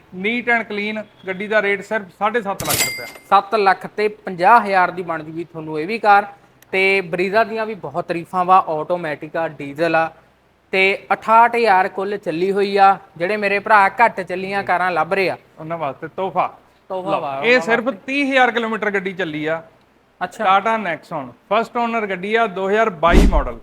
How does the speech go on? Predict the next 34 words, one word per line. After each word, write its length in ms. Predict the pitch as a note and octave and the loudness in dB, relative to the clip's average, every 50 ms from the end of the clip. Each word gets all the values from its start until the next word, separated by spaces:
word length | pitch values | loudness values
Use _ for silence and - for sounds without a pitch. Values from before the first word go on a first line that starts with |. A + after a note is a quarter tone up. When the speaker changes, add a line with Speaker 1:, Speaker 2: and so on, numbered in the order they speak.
| - _ - | -16 _ -12
Speaker 2:
ਹੂੰ। 220 | F#3 F3+ D#3+ C3+ A#2+ - _ _ _ _ | -12 -10 -12 -12 -16 -20 _ _ _ _
Speaker 1:
ਟੌਪ 280 | - G#3+ A#3 A#3+ G#3 B3 | 2 2 4 4 2 0
ਐਂਡ 140 | B3 A#3+ A3+ | 0 0 0
ਵੇਰੀਐਂਟ 440 | G#3 G3+ G3+ A3 A3 A#3+ A#3+ A#3 | 0 0 0 0 -2 -6 -4 -2
ਆ, 100 | A#3+ A#3 | -2 -2
ਐਕਸ 320 | G#3+ G3 G3+ G3+ G3+ - A3+ | 0 -2 -2 -4 -4 -6 -10
ਜ਼ੈਡ 340 | A3 F3 F3+ F3+ F3+ F3 F#3+ | -6 -4 -2 -2 -2 -4 -6
ਪਲੱਸ। 400 | F3 - G3+ G#3 G#3 G3+ - A3 G#3 - _ _ - | -6 -2 -2 -2 -2 -2 -6 -12 -18 -18 _ _ -6
Speaker 2:
ਹਾਂ। 200 | F#3 F3+ E3+ D3 B2 - | -4 -4 -4 -4 -6 -8
Speaker 1:
ਫੀਚਰ 380 | - G#3 G#3 - - A#3 A#3 A#3 | -10 -10 -8 -4 -2 0 0 0
ਬਹੁਤ 460 | F#3+ E3+ D3 C#3+ E3 F3+ G#3+ A#3 G#3 | -2 -6 -6 -2 0 0 2 0 0
ਹੀ 80 | B3+ B3 | -2 -2
ਜ਼ਿਆਦੇ 340 | A3+ A3+ A3 G#3+ G#3+ G#3+ | 0 2 2 4 4 4
ਆ 80 | G#3+ G#3+ | 4 2
ਗੱਡੀ 200 | G3+ G3+ F#3+ G#3 | 0 -2 -4 -2
ਦੇ 100 | G3+ G#3 | -2 0
ਵਿੱਚ, 240 | G3+ G#3 G3+ G#3 F3+ | 0 0 -4 -6 -8
ਜਿਵੇਂ 260 | F3+ G3 F#3+ F#3+ F3+ | -10 -6 -6 -6 -6
ਸਨਰੂਫ, 420 | - F#3+ F#3 F3+ F3 F#3 F#3+ E3+ | -4 -4 -4 -4 -2 -4 -4 -4
ਵੈਂਟੀਲੇਟਰ 520 | D#3+ F#3 F3+ E3+ F#3 F#3 F3+ F3+ E3+ E3+ F3+ | -4 -6 -6 -6 -6 -6 -6 -6 -6 -8 -10
ਸੀਟਾਂ, 400 | E3 F3 F3+ E3+ F#3 F3+ F3+ F3 | -10 -10 -8 -6 -6 -6 -4 -4
ਟੱਚ 260 | F3 F3+ F3+ F3 - | -4 -4 -6 -6 -8
ਪਲੇਅਰ, 320 | E3+ E3 F3+ F#3 F#3 F#3 | -12 -8 -6 -4 -4 -4
ਨੈਵੀਗੇਸ਼ਨ। 680 | F3+ F3 F#3+ G3 G3+ F#3+ F#3 F#3+ F#3 - F3+ F3+ F3 D#3+ - - - - - _ _ | -4 -4 -4 -6 -4 -2 -2 -2 -2 -4 -6 -8 -8 -10 -14 -20 -20 -20 -20 _ _
Speaker 2:
ਸਾਰਾ 220 | F#3+ F3 F3+ F#3 | 2 4 4 4
ਕੁਛ 140 | F3+ F3 D3+ | 2 0 -4
ਹੀ 160 | D#3+ D#3 C3+ | -8 -10 -12
ਆ। 40 | A#2+ | -6
Speaker 1:
ਸਾਰਾ 320 | A#2 G#3+ G#3+ A#3 A#3+ A#3+ | -2 0 2 2 2 0
ਕੁਛ, 180 | G#3+ G#3 G#3 F3+ | 0 -2 -4 -4
ਸਟੀਅਰਿੰਗ 300 | - - G#3 G#3+ A3+ A3 | -4 -4 -4 -2 -2 -4
ਕੰਟਰੋਲ, 260 | G#3+ G3 G3 G3+ G3+ | -6 -6 -2 -2 0
ਹਰ 200 | E3+ F#3 A3 A#3+ | 2 2 2 0
ਚੀਜ਼ 300 | A#3+ A#3+ B3 B3 A#3 A3 | 0 -4 -6 -6 -4 -4